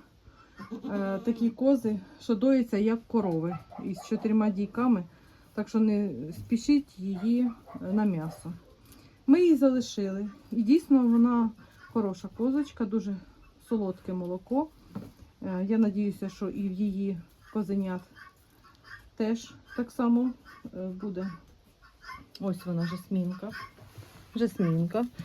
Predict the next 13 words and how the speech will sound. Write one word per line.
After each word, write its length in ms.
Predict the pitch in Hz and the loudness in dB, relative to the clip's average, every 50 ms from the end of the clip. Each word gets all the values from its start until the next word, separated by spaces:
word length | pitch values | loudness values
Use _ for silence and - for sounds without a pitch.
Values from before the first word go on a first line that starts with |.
| - - | -10 -2
Вона 200 | - 226 233 240 | 4 6 8 8
була 280 | 233 208 220 214 208 214 | 8 8 6 6 6 6
рогата, 440 | 214 220 196 254 320 370 - - 220 | 6 6 6 6 4 4 6 4 6
ми 160 | 208 202 202 | 6 6 6
її 200 | 202 190 202 208 | 6 6 6 6
обезрожили. 840 | 196 190 196 196 185 214 202 196 196 196 190 220 214 214 226 226 214 - - - - - - - _ _ - | 6 6 4 4 4 4 6 6 6 4 4 2 2 4 4 2 2 -2 -10 -20 -20 -20 -20 -20 _ _ -8
Ось 240 | 175 170 165 - 175 | -8 -8 -8 -4 0
вона 220 | 185 190 190 180 - - - - - - - - - - - - - - - _ _ - - - - - - - - | 2 2 2 2 0 -4 -14 -16 -18 -18 -20 -20 -20 -20 -20 -20 -20 -20 -20 _ _ -20 -20 -20 -20 -20 -20 -14 -10
така. 320 | - 196 - - 202 185 - - - - - - - - - - | -10 -8 -8 -6 -8 -8 -8 -6 -6 -6 -6 -8 -14 -16 -10 -2
Вона 180 | - 302 285 277 | 2 6 8 8
не 120 | 254 254 | 8 8
дуже 280 | 220 226 233 208 208 214 | 8 6 6 6 6 4
лахмата. 640 | 202 202 202 - - 240 269 294 320 - - 285 269 | 4 2 0 2 4 4 6 6 4 4 0 -2 -2